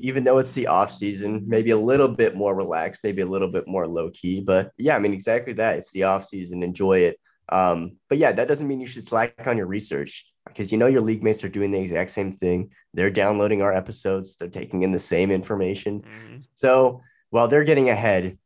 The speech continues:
Speaker 1: you better be doing the same thing. And we'll be with you every step of the way. So make sure you subscribe to us, Breakout Football Podcast.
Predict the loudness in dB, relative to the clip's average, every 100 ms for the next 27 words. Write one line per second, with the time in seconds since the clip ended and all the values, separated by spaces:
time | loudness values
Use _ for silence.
0 | _ _ -8 -2 0 0 -4 -4 -4 -4
1 | -2 -2 -2 -4 -4 -8 _ _ -6 -4
2 | -2 -2 -2 0 0 0 -2 0 0 -2
3 | -4 -6 -8 -4 -4 -4 -4 -4 -2 -4
4 | -2 -4 -8 -4 -2 -2 -2 -4 -2 -6
5 | -6 -10 -10 -6 0 2 0 0 2 0
6 | -6 _ _ -6 -4 0 -2 -2 -4 -4
7 | -2 -4 -2 -4 -4 -6